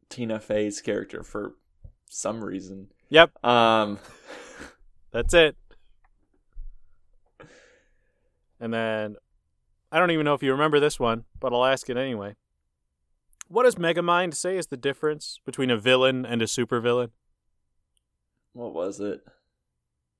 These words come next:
Speaker 1: How much you lose? Is that it?
Speaker 2: Presentation.
Speaker 1: Oh, yes. Presentation. Yes. Guns N' Roses.
Speaker 2: Yep.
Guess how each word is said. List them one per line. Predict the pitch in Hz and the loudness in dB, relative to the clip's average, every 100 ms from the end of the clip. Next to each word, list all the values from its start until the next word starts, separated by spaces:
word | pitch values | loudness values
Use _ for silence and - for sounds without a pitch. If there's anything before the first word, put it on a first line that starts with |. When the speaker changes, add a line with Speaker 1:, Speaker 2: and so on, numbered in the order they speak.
| _ _ _ _ _ _ _ _ _ _ _ _ | _ _ _ _ _ _ _ _ _ _ _ _
Speaker 1:
How | - | -12
much | 113 120 120 | -6 -6 -6
you | 110 107 | -8 -8
lose? | 95 101 113 165 208 | -4 -2 -2 -4 -6
Is | 165 123 | -8 -4
that | 113 117 | -2 -2
it? | 160 202 - _ _ _ _ _ _ _ _ _ _ _ _ _ _ _ | -4 -6 -12 _ _ _ _ _ _ _ _ _ _ _ _ _ _ _
Speaker 2:
Presentation. | 147 135 135 - 123 113 117 98 - _ _ _ _ _ | 4 4 0 2 2 2 -2 -6 -10 _ _ _ _ _
Speaker 1:
Oh, | 127 135 143 135 117 | 8 12 12 10 6
yes. | 113 110 - - | 4 2 0 -10
Presentation. | - 117 104 101 101 101 - - - | -8 -8 -6 -10 -10 -10 -12 -16 -10
Yes. | 107 - - - _ _ _ _ _ _ - | -8 -8 -12 -20 _ _ _ _ _ _ 2
Guns | 131 127 | 2 2
N' | 120 113 | 0 2
Roses. | 110 113 101 101 - - - - - - 113 | 4 4 2 -4 -8 -14 -20 -20 -16 -12 -4
Speaker 2:
Yep. | 147 | -4